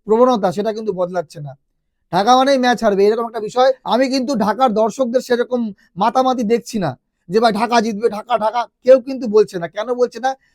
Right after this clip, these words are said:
জানি না, একটু কমেন্ট করে জানাবেন। হয়তোবা তারা লজ্জায় বলতে পারছে না, "ভাই, ঢাকা ক্যাপিটালস ষোলো ম্যাচ হারলো আজকে দিয়ে।" ঢাকা আর কতগুলো ম্যাচ হারবে একটু বলে যাবেন। তবে আমি মনে করি ঢাকা সেই ম্যাচগুলো জিতবে, যেই ম্যাচগুলো জিতলে হয়তো অন্য কোনো দল,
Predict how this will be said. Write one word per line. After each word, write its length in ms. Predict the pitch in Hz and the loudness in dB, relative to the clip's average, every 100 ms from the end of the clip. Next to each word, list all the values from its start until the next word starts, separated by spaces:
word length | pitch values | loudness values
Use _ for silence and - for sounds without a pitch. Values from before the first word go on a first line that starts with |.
| _ | _
জানি 240 | 147 196 233 | -2 0 0
না, 100 | 269 | -2
একটু 180 | 214 | -2
কমেন্ট 340 | 233 214 220 214 | -4 -4 -4 0
করে 140 | 240 | 2
জানাবেন। 340 | 208 208 214 247 | 2 0 0 -2
হয়তোবা 400 | 175 185 226 233 | 0 -2 -2 -4
তারা 240 | 226 220 - _ 147 | -2 -2 -4 _ -2
লজ্জায় 420 | 185 196 165 240 | 0 2 4 4
বলতে 300 | 196 202 233 | 4 2 2
পারছে 240 | 233 220 | 0 0
না, 120 | 233 226 | -4 0
"ভাই, 160 | 226 | 0
ঢাকা 260 | 185 156 302 | -2 -8 -8
ক্যাপিটালস 380 | 202 202 226 208 _ _ _ | -8 -10 -10 -12 _ _ _
ষোলো 260 | 208 220 | 0 0
ম্যাচ 200 | 226 226 | 2 0
হারলো 320 | 160 190 202 | 0 0 2
আজকে 300 | 180 180 - | 0 -2 -2
দিয়ে।" 260 | 180 196 143 - _ | -2 0 -2 -4 _
ঢাকা 440 | 147 190 208 277 294 | -2 -2 4 4 6
আর 240 | 240 254 | 6 4
কতগুলো 420 | 254 240 254 262 | 4 0 0 6
ম্যাচ 220 | 254 254 202 | 6 4 0
হারবে 280 | 208 240 | 0 2
একটু 200 | 247 - | 2 0
বলে 160 | 247 226 | 2 4
যাবেন। 260 | 214 170 147 | 4 2 -4
তবে 160 | 226 | -2
আমি 260 | 214 214 285 | 2 2 2
মনে 180 | 277 262 | 0 0
করি 300 | 247 208 147 _ _ - | -2 -4 -10 _ _ -6
ঢাকা 260 | 180 214 254 | -4 0 0
সেই 280 | - 262 | 2 0
ম্যাচগুলো 400 | 269 262 214 262 | 2 0 2 -2
জিতবে, 480 | 214 233 208 220 262 277 _ _ | -2 -2 2 6 6 2 _ _
যেই 280 | 139 226 254 | -2 0 0
ম্যাচগুলো 520 | 208 226 208 214 254 | 4 2 2 2 2
জিতলে 380 | 160 240 247 262 | 2 -4 0 0
হয়তো 360 | 208 214 233 | 2 2 2
অন্য 280 | 226 208 226 | 2 2 0
কোনো 240 | 247 233 226 | -6 -10 0
দল, 260 | 208 240 | 4 4